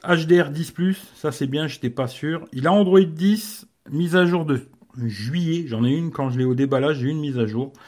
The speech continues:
Snapdragon sept cent soixante-cinq. Après, le blabla, là, bah, ça, je vous laisserai aller voir par vous-même, hein. Je vais pas vous faire tous les haut-taqueurs et patati patater. Carte S D, ben non. Alors, il y a un quarante-huit millions. Ouverture un point huit.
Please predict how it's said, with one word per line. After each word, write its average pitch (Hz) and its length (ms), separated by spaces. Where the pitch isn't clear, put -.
Snapdragon 123 460
sept - 220
cent 151 100
soixante-cinq. 135 560
Après, 131 240
le 123 100
blabla, 127 460
là, 117 100
bah, 107 120
ça, 131 160
je 113 100
vous 107 60
laisserai 107 300
aller 110 120
voir 113 220
par 113 240
vous-même, 110 400
hein. 107 100
Je 98 80
vais 104 60
pas 117 160
vous 110 100
faire 120 240
tous 117 140
les 113 100
haut-taqueurs 117 600
et 110 60
patati 120 460
patater. 143 760
Carte 117 220
S 110 160
D, 113 120
ben 107 200
non. 170 840
Alors, 131 240
il 156 80
y 185 40
a 196 40
un 190 80
quarante-huit 220 460
millions. 185 380
Ouverture 180 500
un 196 120
point 190 200
huit. 190 440